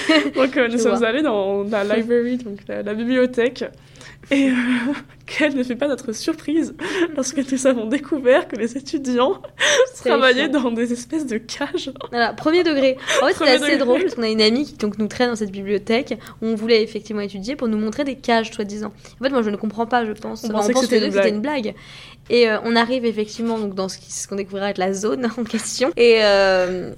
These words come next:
Speaker 2: et donc, c'était Manon qui nous montre, euh, une sorte de grillage. Donc, moi, je crois qu'elle se fiche de nous. Donc, je lui dis, « Non, mais c'est complètement une blague. Enfin, je pensais que c'était un placard. » Et en fait, pas du tout.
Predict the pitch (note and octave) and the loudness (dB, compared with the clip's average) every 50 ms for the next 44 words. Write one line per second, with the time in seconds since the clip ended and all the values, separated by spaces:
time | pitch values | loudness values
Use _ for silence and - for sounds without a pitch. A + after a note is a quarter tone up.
0 | - - - G3+ G#3+ G#3 - - F#3+ F#3 F3+ F#3 G#3 B3 A#3+ - - F#3 F#3 F3+ | -8 -6 -4 -2 -2 -2 -2 0 0 2 2 0 0 -2 -4 -4 -4 -4 -2 -2
1 | F#3 G#3 A#3 - - - F#3+ F#3+ F3 F3+ F#3+ - F#3 F3+ - G#3 F#3+ F#3 F3 F3+ | -2 -4 -6 -6 -6 -6 -6 -4 -6 -6 -8 -12 -10 -8 -6 -4 -4 -4 -4 -4
2 | F3+ F3+ F#3+ G3+ A3 A#3 G#3 F#3+ F3+ - G3+ G3+ G3+ F#3+ F#3+ G3+ G#3 G3+ - F#3+ | -4 -2 -2 0 0 -2 -2 -4 -4 -2 -2 -2 -2 -2 -2 -2 -2 -2 -2 -4
3 | F#3 F3 - - F3+ F3+ F3 - - G#3 G3 F#3 G3 G3 G3+ A#3+ D4 - - - | -6 -6 -6 -8 -8 -8 -10 -10 -10 -8 -4 -2 -2 0 0 0 -2 -4 -8 -20
4 | - - - G#3+ F3+ G3+ G3+ G3+ G3 F#3+ F3+ F3+ - F#3+ F#3+ F3+ F#3 F#3 G3 F#3+ | -16 -10 -8 -6 -4 -2 -2 0 0 0 0 -2 -2 -4 -4 -4 -4 -4 -4 -4
5 | G3 G#3+ A#3 A#3 A3 G#3+ - - F#3 F#3 F#3+ - - A3 A3+ B3 A#3+ - G#3+ G3+ | -2 0 2 2 2 0 -4 -8 -8 -8 -10 -8 -4 -2 -2 -2 0 0 0 2
6 | G3+ A#3 A#3 A#3 B3 A3+ G#3 G#3 - F#3 B3 D4+ - - F4 D#4+ E4 C#4+ - C4 | 2 2 2 2 0 0 0 -2 -6 -6 -6 -4 -2 -2 -2 -2 -2 -4 -6 -10